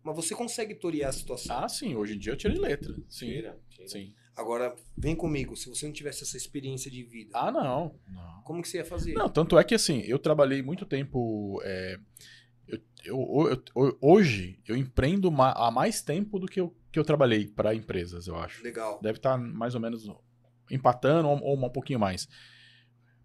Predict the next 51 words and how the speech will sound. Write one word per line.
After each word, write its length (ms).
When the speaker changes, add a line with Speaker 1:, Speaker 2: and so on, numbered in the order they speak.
Speaker 2:
Mas, 460
por 140
exemplo, 240
já 100
teve 260
épocas, 320
por 140
exemplo, 260
de 180
eu 120
tá 240
trabalhando 400
numa 160
empresa 300
registrado, 840
chega 280
num 280
fina-, 380
num, 200
num, 260
num, 400
num 160
certo 300
dia, 300
a 20
pessoa 240
falou 120
assim, 140
"Ah, 80
então, 380
não, 680
a 60
partir 280
de 120
tal 180
data 300
você 120
não 280
vem 120
mais." 460
Speaker 1:
É 20
a 40
maior 200
frustração 560
que 80
tem. 100
Speaker 2:
Cara, 240
eu 60
fico 140
pensando, 240
"O 80